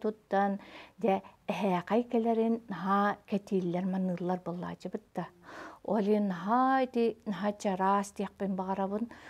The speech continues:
онна наха уян диякпен багарабын, хе. Ого келер бу жеһигер чумпы ылга. Бастатан.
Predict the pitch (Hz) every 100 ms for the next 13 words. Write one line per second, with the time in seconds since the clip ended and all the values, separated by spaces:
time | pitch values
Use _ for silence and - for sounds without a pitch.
0 | - - 185 185 185 185 185 - - 170
1 | - 202 - 190 190 202 190 196 - 208
2 | 185 185 190 185 180 175 220 269 - _
3 | - - - - - - - _ - 233
4 | 202 226 240 233 202 208 220 214 _ _
5 | _ _ _ _ _ _ - 196 196 196
6 | 202 202 180 185 185 180 - _ _ _
7 | - - 254 208 220 214 214 208 - -
8 | - _ _ _ _ 170 160 156 160 160
9 | _ _ _ _ _ _ _ _ - _
10 | 190 - 175 - 180